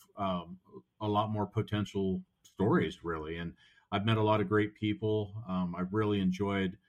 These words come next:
this chapter in journalism. I mean, like I said, I started out in newspapers. I worked at M L B dot com for over ten years, uh, covered the Mariners in oh six, and then nine years covering the Padres in San Diego. And that was a fun chapter. But,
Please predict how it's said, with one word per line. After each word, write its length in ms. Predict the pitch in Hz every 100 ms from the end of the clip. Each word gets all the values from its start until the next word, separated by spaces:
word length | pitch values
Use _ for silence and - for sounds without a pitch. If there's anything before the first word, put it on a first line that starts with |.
| _ _ _ -
this 160 | 101
chapter 480 | - - 98 95 101
in 100 | 90
journalism. 680 | 90 92 95 98 95 101 92
I 60 | 90
mean, 140 | 92
like 160 | 95 101
I 40 |
said, 200 | 95 101
I 40 |
started 360 | 92 - 107 104
out 120 | 104
in 100 | 95
newspapers. 840 | 101 107 - 104 101 107 104 - - _ _ _ _ _
I 40 | 98
worked 240 | 98 92
at 140 | 98 92
M 140 | 98
L 100 | 98
B 180 | 92 101
dot 280 | 92 92 -
com 360 | 101 98 98
for 220 | 92 98 95
over 240 | 92 92
ten 280 | - 101 95
years, 560 | 92 95 95 92 - - -
uh, 300 | 87 85 80 90 _ _ _ _ _
covered 200 | 107 92
the 60 | 95
Mariners 520 | 98 101 101 95 -
in 80 | 95
oh 140 | 92
six, 500 | 92 - 110 107 -
and 180 | 101 95
then 400 | 95 92 92 92
nine 320 | 95 98 101
years 320 | 101 98 95 -
covering 280 | 104 98
the 80 | 95
Padres 800 | 92 95 98 95 92 87 90 -
in 100 | 92
San 300 | 90 101 95
Diego. 580 | 92 92 90 85 82 90 _ _ _ _ _
And 100 | 98
that 120 | 110 117
was 140 | 113
a 40 |
fun 260 | 101 104 92
chapter. 520 | 92 87 82 85 82 -
But, 200 | 87